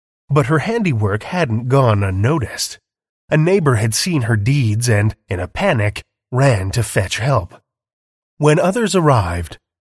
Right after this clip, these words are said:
the bloody trail immediately led them inside, where they found the woman, exhausted from her murderous efforts, sitting in a blood-soaked blue dress.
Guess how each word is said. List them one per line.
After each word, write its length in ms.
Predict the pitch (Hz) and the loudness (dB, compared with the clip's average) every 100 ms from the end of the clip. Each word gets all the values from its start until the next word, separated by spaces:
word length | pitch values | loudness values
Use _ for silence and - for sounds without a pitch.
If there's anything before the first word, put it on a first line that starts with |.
| _ | _
the 100 | 139 | -2
bloody 400 | 127 147 151 160 | 2 4 4 2
trail 500 | 147 - 139 120 113 | 0 2 4 4 4
immediately 680 | 127 135 156 127 110 101 113 | 4 4 2 2 0 2 2
led 300 | 110 117 101 | 4 2 2
them 140 | 110 | 2
inside, 720 | 104 101 - 151 120 85 80 - _ _ _ | 2 0 0 0 0 -2 -8 -14 _ _ _
where 140 | 139 | 0
they 100 | 131 | 2
found 320 | 123 143 123 131 | 2 2 2 2
the 60 | |
woman, 500 | 131 123 110 82 80 - _ _ _ | 2 2 0 -2 -10 -18 _ _ _
exhausted 960 | - 131 113 120 107 101 - 107 85 85 | -2 0 2 4 2 0 -2 -4 -4 -4
from 180 | 107 | -2
her 120 | 87 110 | 0 2
murderous 580 | 117 120 104 95 92 | 4 2 2 -2 -2
efforts, 540 | 120 117 - 80 - - _ _ _ _ | -2 -2 -6 -10 -10 -12 _ _ _ _
sitting 560 | - - 135 101 82 - _ _ | -2 2 2 0 -6 -14 _ _
in 120 | - | -2
a 60 | 110 | 0
blood-soaked 960 | 98 120 127 131 - - 120 120 - | 0 2 2 2 0 0 0 0 -4
blue 280 | 110 104 107 | -2 0 2
dress. 640 | 117 110 82 - - - | 2 0 -2 -6 -8 -8